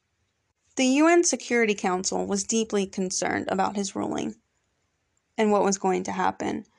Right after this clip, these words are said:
and this was for about a year before his death. The founder of the Haitian Times spoke to Morning Edition on N P R, and he said, quote, "The attack could come from anywhere,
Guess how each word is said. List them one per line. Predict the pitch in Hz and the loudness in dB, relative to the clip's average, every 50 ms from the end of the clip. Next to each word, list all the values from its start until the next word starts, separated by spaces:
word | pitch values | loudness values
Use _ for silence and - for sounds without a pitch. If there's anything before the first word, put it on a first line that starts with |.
| _ _ _ - | _ _ _ -6
and | 226 226 | -2 0
this | 240 254 240 - - | 2 2 2 0 2
was | 233 220 214 214 - | 2 2 2 2 0
for | - 214 202 196 190 | 0 2 2 2 2
about | 185 190 190 190 190 | 2 4 2 2 2
a | 190 | 2
year | 180 180 185 185 180 185 | 0 0 0 0 2 0
before | 185 180 190 185 - - 180 175 - | 0 -2 -4 -4 -2 -2 -2 -2 -2
his | 185 190 - | -2 -4 -4
death. | - - - - 214 - - - _ _ _ _ _ _ _ _ _ _ _ - | -2 0 0 0 -2 -4 -8 -16 _ _ _ _ _ _ _ _ _ _ _ -6
The | 269 254 | -4 0
founder | - 269 269 285 302 302 330 330 330 | 2 4 4 6 6 6 6 4 4
of | 277 233 | 4 2
the | 240 233 | 0 0
Haitian | 226 233 240 247 - - 254 240 226 | 2 2 0 2 0 0 0 0 0
Times | - 226 208 196 196 208 202 202 208 - - - - - - _ - | 0 0 0 0 0 0 -2 -2 -4 -4 -6 -8 -14 -20 -20 _ -6
spoke | - - - - - 262 262 262 247 - | -4 -2 -2 0 4 4 4 4 4 2
to | - - 226 208 | -2 0 0 0
Morning | 202 208 208 214 214 214 214 214 208 | 2 2 2 4 4 4 4 2 2
Edition | 196 180 185 190 196 - - 208 202 196 | 0 0 -2 -2 -2 -2 -4 -4 -2 -2
on | 190 190 190 185 | -2 -2 -2 -2
N | - 196 202 202 208 | -2 -2 0 0 -2
P | 202 - 190 190 | -2 -2 0 2
R, | 190 190 185 190 196 208 208 - - - - - _ _ _ - | 2 2 2 2 0 -2 -4 -6 -14 -20 -20 -20 _ _ _ -2
and | 226 220 233 | -2 0 2
he | 277 302 302 | 4 2 2
said, | - 233 208 202 196 202 - | 2 2 2 2 0 -2 -4
quote, | - - 208 180 - - - - - _ _ _ _ _ | -2 0 2 2 2 0 -4 -10 -20 _ _ _ _ _
"The | - 262 269 | -2 0 0
attack | 269 262 - 294 311 311 311 311 | 0 0 2 2 2 2 2 0
could | - 277 240 254 | 0 -2 -2 0
come | - 247 226 226 214 | 0 0 2 2 0
from | - 208 190 - | 0 -2 -2 0
anywhere, | - 190 190 - - - - - - - | 0 0 0 0 -2 -2 -2 -4 -4 -6